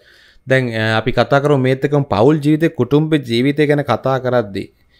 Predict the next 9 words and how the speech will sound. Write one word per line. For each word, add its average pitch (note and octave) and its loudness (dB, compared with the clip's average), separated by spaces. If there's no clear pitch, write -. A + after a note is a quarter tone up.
මෙන්න G#2 -6
මෙහෙම A2 0
දෙයක් A2 0
තියෙනවා. F#2+ -4
ඔබ G#2 -6
ටිකක් A2+ 0
විශේෂ C#3+ 0
සැලකිල්ලක් C3+ 0
දක්වන්න B2 -2